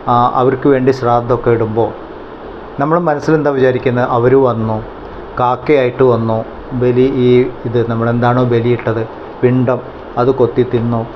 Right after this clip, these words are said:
അങ്ങനെ അവർ തൃപ്തരായി തിരിച്ചുപോയി എന്നൊക്കെ. അപ്പം നമ്മളെന്താ വിചാരിക്കുന്നത്? നമ്മൾ ബലിയിടുന്നത് കാരണം അവർക്ക് സുഖമുണ്ടായി, കുറച്ച് സന്തോഷമുണ്ടായി, ആനന്ദമുണ്ടായി എന്നൊക്കെയാണ് നമ്മൾ വിചാരിക്കുന്നത്.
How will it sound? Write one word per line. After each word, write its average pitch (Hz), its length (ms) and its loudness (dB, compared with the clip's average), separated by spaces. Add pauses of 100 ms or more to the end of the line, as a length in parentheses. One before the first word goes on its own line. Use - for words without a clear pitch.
(220)
അങ്ങനെ 127 240 0
അവർ 123 200 0
തൃപ്തരായി 120 760 -2 (380)
തിരിച്ചുപോയി 120 680 0 (180)
എന്നൊക്കെ. 117 240 -10 (360)
അപ്പം 151 160 -2
നമ്മളെന്താ 170 400 2
വിചാരിക്കുന്നത്? 139 540 2
നമ്മൾ 156 160 4
ബലിയിടുന്നത് 139 680 2
കാരണം 123 260 0
അവർക്ക് 127 420 2 (640)
സുഖമുണ്ടായി, 117 760 0
കുറച്ച് 117 360 -4
സന്തോഷമുണ്ടായി, 117 880 0 (320)
ആനന്ദമുണ്ടായി 123 880 0 (100)
എന്നൊക്കെയാണ് 123 520 -4 (680)
നമ്മൾ 180 200 2
വിചാരിക്കുന്നത്. 123 540 0